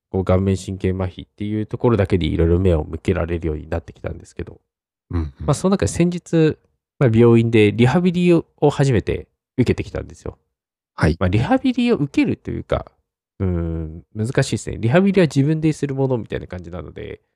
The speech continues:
Speaker 1: あの、
Speaker 2: うん。
Speaker 1: リハビリの仕方を教えてもらいに行ったみたいな感じですかね。
Speaker 2: うん、うん。
Speaker 1: いう会があって、まあ、そこで、こう、顔面神経って、そもそも何をしてくれてるんだろうっていう話。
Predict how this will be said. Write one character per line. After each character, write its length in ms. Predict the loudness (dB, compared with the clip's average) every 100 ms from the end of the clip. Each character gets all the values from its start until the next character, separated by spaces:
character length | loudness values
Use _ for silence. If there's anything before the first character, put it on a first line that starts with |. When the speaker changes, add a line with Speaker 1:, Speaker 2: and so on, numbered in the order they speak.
| _ _ _ _ _
Speaker 1:
あ 160 | -2 0
の、 220 | 0 -2
Speaker 2:
う 40 | -2
ん。 40 |
Speaker 1:
リ 100 | 0
ハ 140 | 2
ビ 160 | 2 2
リ 80 | 0
の 100 | -2
仕 140 | -2
方 320 | -2 2 2
を 140 | 4 2
教 180 | 2 0
え 60 |
て 120 | 2
も 140 | 2 4
ら 100 | 4
い 80 | 2
に 160 | -2
行 100 | -8
っ 20 | _ _
た 120 | 0 0
み 100 | 0
た 100 | -6
い 40 |
な 80 | -10
感 140 | -12
じ 100 | -14
で 20 |
す 80 | -6
か 80 | 0
ね。 180 | 0 -2 _ _ _ _
Speaker 2:
う 100 | -4
ん、 180 | -2 -4 _ -6
う 40 |
ん。 40 | 0
Speaker 1:
い 40 |
う 60 | 2
会 180 | 4 2
が 100 | 0
あ 40 |
っ 20 |
て、 400 | -10 -10 -8 -10 _ _ _ -4
ま 80 | -4
あ、 20 |
そ 120 | 0
こ 100 | 2
で、 360 | 4 4 2 _ _ _ _ _ _
こ 120 | 0 0
う、 60 |
顔 200 | 2 2
面 220 | 4 4
神 220 | 2 -6 -6
経 160 | -6
っ 20 | -8
て、 400 | -8 -8 -8 -14 _ _ _ _ _ -2
そ 60 | 2
も 100 | 2
そ 100 | 0
も 100 | 0
何 320 | 4 6 6
を 80 | 2
し 80 |
て 100 | -2
く 100 | -2
れ 80 | -2
て 100 | 0
る 100 | -2
ん 60 | -2
だ 80 | -4
ろ 140 | -6
う 20 |
っ 120 | -10 -14
て 80 | -12
い 80 |
う 160 | -12 -18 _ _
話。 400 | -8 -8 -10